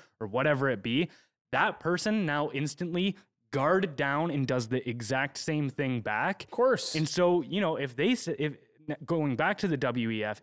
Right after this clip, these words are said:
Speaker 1: if they actually sat down and said, "Hey, you know, we got some things wrong here, and we're, like, no apology can really actually undo what we have done, but here's the steps that we're going to take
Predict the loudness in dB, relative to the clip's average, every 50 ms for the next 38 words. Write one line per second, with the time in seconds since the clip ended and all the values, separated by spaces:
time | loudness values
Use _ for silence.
0 | _ 0 0 0 0 0 0 0 2 2 2 2 0 0 -2 -2 -2 0 -2 -2
1 | -2 -2 -2 -2 -2 -2 -4 -6 -8 -8 -6 -2 0 0 0 0 -2 -8 -18 _
2 | _ _ _ _ -4 -2 -2 -2 -4 -6 -8 -6 -2 0 2 4 4 2 2 2
3 | 2 0 0 -2 -4 -4 -2 -2 -2 -2 -2 -2 -2 -2 -2 -2 -4 -4 -4 -2
4 | -2 0 -2 -2 -4 _ -8 -6 -4 -4 -2 -4 -4 -6 -8 _ _ _ _ _
5 | -6 -4 -2 0 0 0 0 -2 _ _ _ _ _ _ -6 -6 -4 -4 -6 -10
6 | -20 -20 _ _ _ _ -6 -4 -2 2 2 2 2 2 0 0 0 0 0 0
7 | 0 -2 -2 -4 -4 -6 -8 -4 -2 0 2 2 2 2 2 2 0 0 -2 -4
8 | -2 -4 -4 -4 -4 -4 -4 -2 -2 -2 -4 -6 -8 -4 -2 0 0 0 0 0
9 | 0 0 0 0 -2 -2 -4 -4 -2 -2 -2 -2 -4 -4 -4 -4 -4 -2 0 0
10 | -2 -2 -4 -8 _ _ _ _ _ -4 -4 -2 -2 0 2 4 4 4 4 2
11 | 0 -2 -4 -4 -2 -2 -2 -2 -2 -2 -4 -2 0 0 0 -2 0 0 0 0
12 | 0 -2 -4 -4 -4 -6 -6 -6 -6 -4 -2 -2 -2 -4 -6 -16